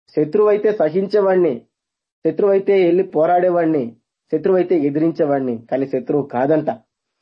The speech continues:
"నా మీద మిట్టిపడువారు నా యందు పగబట్టిన వాడు కాడు." నన్ను చంపాలనుకుంటున్న వాడు, నా మీద పడుతున్నటువంటి వాడు పగబట్టినోడు కాదంట.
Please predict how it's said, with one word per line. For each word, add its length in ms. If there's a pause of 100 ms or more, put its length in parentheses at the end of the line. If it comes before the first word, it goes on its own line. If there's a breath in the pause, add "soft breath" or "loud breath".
(280)
"నా 120
మీద 200
మిట్టిపడువారు 1000
నా 160
యందు 240
పగబట్టిన 540
వాడు 480 (140)
కాడు." 400 (520)
నన్ను 320
చంపాలనుకుంటున్న 880
వాడు, 240
నా 120
మీద 180
పడుతున్నటువంటి 680
వాడు 220
పగబట్టినోడు 760
కాదంట. 400